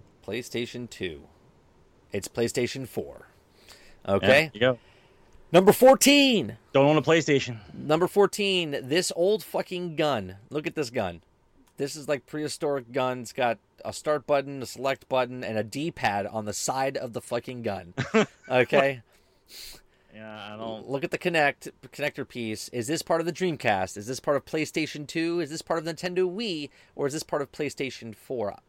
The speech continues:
Speaker 1: If that's part of PlayStation four, you guys have shitty ass gear.
Speaker 2: All right,
Speaker 1: I'm
Speaker 2: that,
Speaker 1: sorry.
Speaker 2: that's, that's Dreamcast.
Speaker 1: Dreamcast?
Speaker 2: Yeah.
Speaker 1: Dreamcast it is.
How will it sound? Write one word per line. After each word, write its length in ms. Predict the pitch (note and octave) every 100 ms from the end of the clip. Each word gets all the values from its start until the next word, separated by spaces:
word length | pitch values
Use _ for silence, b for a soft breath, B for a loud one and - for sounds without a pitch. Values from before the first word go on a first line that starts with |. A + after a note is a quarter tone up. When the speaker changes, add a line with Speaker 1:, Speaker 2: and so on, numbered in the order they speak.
| _
Speaker 1:
If 120 | - B2
that's 180 | A3+
part 180 | - A3+
of 100 | G#3
PlayStation 600 | - F3 D#3+ D#3 - B2+ G#2+
four, 380 | - D3+ A#2+
you 140 | G#2+ D3
guys 300 | D3 G#2+ F#2+
have 180 | G2 E2+
shitty 540 | - - F3+ F3 F3+
ass 380 | B2+ B2+ B2 B2
gear. 500 | A2 A2+ G#2 E2 G2 - B B
Speaker 2:
All 60 | E3+
right, 80 | E3
Speaker 1:
I'm 40 |
Speaker 2:
that, 100 | C3 D3+
Speaker 1:
sorry. 200 | A2+ G2+
Speaker 2:
that's, 260 | D#3+ -
that's 260 | - D#3 -
Dreamcast. 640 | B2+ C3+ C3 G#2+ F#2+ - - _ _ _ _ _ _ -
Speaker 1:
Dreamcast? 720 | - B2+ D3+ F3+ F3+ G3+ - _ _ -
Speaker 2:
Yeah. 240 | F2+ E2+ F2+ _ _ _ _ _ _ _ _ F#2+
Speaker 1:
Dreamcast 580 | A2 C#3+ C3+ D#3+ D3 -
it 80 |
is. 440 | B2+ F#2+ F2 F2